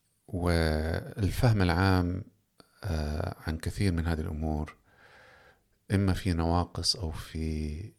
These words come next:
يعني، مفاهيم مغلوطة. ونفس المفاهيم أحيانا تكون معقدة وتحتاج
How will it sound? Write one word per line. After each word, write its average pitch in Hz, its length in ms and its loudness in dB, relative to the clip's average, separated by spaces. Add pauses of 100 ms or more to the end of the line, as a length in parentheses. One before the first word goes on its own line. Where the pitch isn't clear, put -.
يعني، 76 360 -4
مفاهيم 78 440 -4
مغلوطة. 80 680 -4 (1300)
ونفس 80 1500 0
المفاهيم 90 600 -2
أحيانا 85 340 -2
تكون 78 240 -8
معقدة 78 500 -2
وتحتاج 80 600 -6